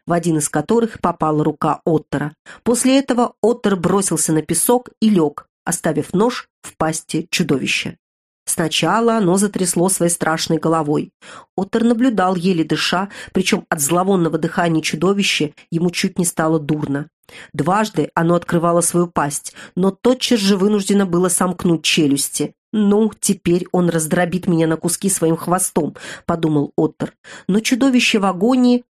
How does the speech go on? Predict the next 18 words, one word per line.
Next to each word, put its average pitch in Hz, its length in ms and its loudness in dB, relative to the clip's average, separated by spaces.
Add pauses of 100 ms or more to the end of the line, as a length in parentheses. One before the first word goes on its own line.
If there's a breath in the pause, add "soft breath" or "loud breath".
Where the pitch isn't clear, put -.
(200)
казалось, 233 420 2
забыло 240 440 2
о 147 40 -2
существовании 170 680 0
своего 160 400 0
врага. 156 480 -2 (300 loud breath)
Оно 208 240 2
билось 226 520 0
на 165 80 0
полу 170 240 0
пещеры, 226 580 0
тяжело 170 360 2
дыша, 233 460 -2 (260 loud breath)
и, 294 100 4
наконец, 220 460 2
быстро 220 440 0
кинулось 190 520 0
вон 165 340 0